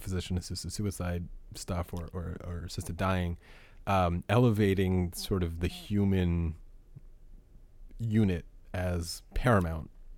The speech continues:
in a lot of ways on top of sort of the moral pyramid. Is that, how do you do that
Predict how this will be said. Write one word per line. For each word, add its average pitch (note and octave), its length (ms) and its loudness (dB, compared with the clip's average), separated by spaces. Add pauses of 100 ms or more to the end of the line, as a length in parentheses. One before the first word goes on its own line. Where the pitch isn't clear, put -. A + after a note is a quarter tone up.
in F#2 100 2
a F2 40 2
lot E2+ 160 0
of D#2+ 80 -4
ways E2+ 220 -2
on F2 100 -4
top - 260 0
of E2+ 80 -4
sort F#2 200 -2
of E2 60 0
the F2 60 -2
moral F2 400 0
pyramid. F2 540 0
Is F#2 100 -4
that, C#3 180 2 (600)
how D3+ 180 6
do D3 120 6
you G#2 400 8
do F2 220 2
that D#2+ 280 -4